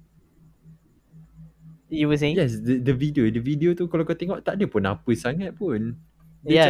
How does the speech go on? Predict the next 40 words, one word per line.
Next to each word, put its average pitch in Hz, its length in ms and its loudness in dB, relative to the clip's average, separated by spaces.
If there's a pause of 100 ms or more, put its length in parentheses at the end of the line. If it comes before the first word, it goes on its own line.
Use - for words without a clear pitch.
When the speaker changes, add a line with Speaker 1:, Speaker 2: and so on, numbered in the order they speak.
Speaker 2:
cakap - 240 -4 (240)
just 175 240 -8
macam 175 560 -4 (400)
cakap - 240 -4
biasa. 175 480 -2 (800)
Speaker 1:
Ya 147 220 0
tu, 135 320 0
dia 127 160 0
macam 156 320 -2
like, 143 240 0 (540)
tak - 180 -4
ada 123 100 -4
lah. 123 280 2
Dia 131 180 -4
macam 143 300 -4
like, 123 180 -6
kau 143 100 -6
tahu 160 220 -2
tak 95 240 -4
yang 123 240 -10
cikgu-cikgu 123 580 -8
yang 113 160 -4
emotional 123 540 -6
tu 123 80 -6
kan? 110 160 -8 (280)
Yang 113 140 -12
macam, 120 220 -10 (180)
nanti 113 320 -16
dia 127 140 -8
macam 120 280 -10 (880)
bagi 117 300 -6
Speaker 2:
Mm-mm. 117 80 -2
Speaker 1:
lah, 110 140 -2
dia 120 160 -8
ni 123 200 -6
apa, 110 320 -12
dia 127 160 -8
ikhlas 131 480 -12
se-, 131 320 -12
sehati, 131 540 -18